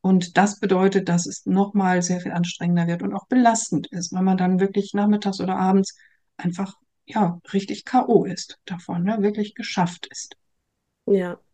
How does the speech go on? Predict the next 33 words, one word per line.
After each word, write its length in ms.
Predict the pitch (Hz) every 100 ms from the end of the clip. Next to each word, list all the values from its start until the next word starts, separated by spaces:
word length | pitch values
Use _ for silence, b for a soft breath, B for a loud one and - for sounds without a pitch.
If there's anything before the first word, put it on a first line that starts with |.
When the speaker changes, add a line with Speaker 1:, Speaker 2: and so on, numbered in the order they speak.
| _
Speaker 2:
das 200 | 190 196
betrifft 460 | 196 196 202 196
auch 160 | 180 185
nicht 240 | 208 202
nur 140 | 202 202
das 260 | 196 196
Singen, 360 | - 214 220 202
das 200 | 190 -
kann 220 | 202 185
auch 120 | 180
das 200 | - 190
Sprechen 520 | - - 202 208 240 214
sein, 420 | 202 196 202 220 B B B
Speaker 1:
Mhm. 280 | 233 240 294
Speaker 2:
besonders 460 | 190 196 208 202 -
wenn 120 | 202
man 160 | 196 202
viel 260 | - 208
in 120 | 196
lauten 440 | 196 185 220 - 214
Umgebungen 640 | 214 214 226 208 208 202
arbeitet 800 | 196 196 208 208 214 220 214 - B B B B -
oder 420 | 196 226 233 208
wenn 160 | 214
tatsächlich 800 | 214 220 208 185 196 196 226 226 185
auch 220 | 202 214
die 160 | 220
Stimme 720 | 214 - 202 202 208 226 247 b b b b _ _
die, 320 | 220 208 208 202
der 160 | 226
Beruf 400 | 208 214 311 415
ist. 400 | - 196 - - _ _ _ _
Speaker 1:
Mhm. 360 | 226 254 311